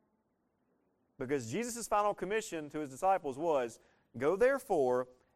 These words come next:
and make disciples of all nations." And so if we're not doing that thing, then everything else, does it really matter? That's the thing we should focus on. And I have to remind myself so often, and I hope I can remind you.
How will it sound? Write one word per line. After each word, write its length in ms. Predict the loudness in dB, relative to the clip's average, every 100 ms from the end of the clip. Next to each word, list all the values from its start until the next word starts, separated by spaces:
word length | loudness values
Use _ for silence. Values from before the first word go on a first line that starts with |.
| _
and 180 | -4 0
make 220 | 0 0
disciples 580 | -4 0 0 2 -4 -6
of 140 | -10
all 240 | -2 -2 0
nations." 480 | -4 -6 -10 -20
And 80 | -10
so 140 | -4 -4
if 80 |
we're 160 | -2 -2
not 220 | -2 0
doing 300 | 0 0 -2
that 320 | 0 0 -2 -8
thing, 440 | -10 -8 -10 -12 -16 _ _ _ _
then 100 | -6
everything 400 | -4 -2 -2 -2
else, 500 | 0 0 -2 -10 -16 -20 _ _ _ _ _ _ -10
does 140 | -8
it 60 | -4
really 160 | -4
matter? 300 | -2 -2 -4 -10 _ _ _ _ _ _ _ _ _ _ _ _ -6
That's 280 | -2 -2 -2
the 120 | -4
thing 300 | -2 -2 -2
we 140 | -2 -2
should 240 | -4 -4
focus 360 | 0 0 0 -2
on. 120 | 0
And 80 | 2
I 60 |
have 100 | 0 0
to 60 |
remind 260 | 0 2 2
myself 440 | 2 2 2 2 0 _
so 200 | -6 -4 2
often, 420 | 6 6 4 -4
and 100 | -4
I 60 | -2
hope 240 | -2 2
I 100 | 0
can 200 | 0 -6 -12 _ _ _ _ -6
remind 560 | 2 4 2 -2 -8 -18 _ _ _ _
you. 360 | -6 -4 -4